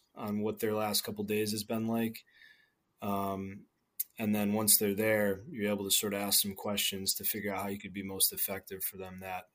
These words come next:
that session. Um, but typically for a few of the players who play a lot,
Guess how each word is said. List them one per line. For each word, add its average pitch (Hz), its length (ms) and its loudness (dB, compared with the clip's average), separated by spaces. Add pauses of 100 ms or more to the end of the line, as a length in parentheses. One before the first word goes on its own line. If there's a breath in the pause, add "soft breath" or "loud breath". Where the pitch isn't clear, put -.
(100)
that 90 180 -2
session. 98 500 -2 (960)
Um, 90 640 -6 (240)
but 104 160 0
typically 113 800 4 (580)
for 107 300 6
a 104 60 6
few 123 260 6
of 117 60 4
the 110 60 2
players 110 340 2
who 104 80 -2
play 117 300 4
a 110 80 4
lot, 101 380 2